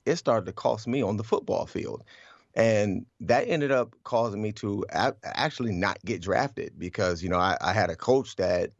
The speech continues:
w-, was bumping heads with me about my faith. And it led to me not playing as much as I could have played, you know, so I didn't make it.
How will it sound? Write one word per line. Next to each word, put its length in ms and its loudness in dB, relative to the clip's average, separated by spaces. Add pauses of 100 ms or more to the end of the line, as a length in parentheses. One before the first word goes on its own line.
(180)
w-, 220 -4
was 220 -2
bumping 320 2
heads 320 2
with 120 -6
me 120 -4
about 260 2
my 140 -2
faith. 320 0 (560)
And 340 2
it 100 2
led 200 4
to 40 -4
me 100 -2
not 180 0
playing 240 0
as 100 -4
much 220 -2
as 200 -6
I 160 -2
could 220 2
have 80 2
played, 480 -2
you 100 -2
know, 120 2
so 200 2
I 140 4
didn't 220 2
make 240 0
it. 200 -4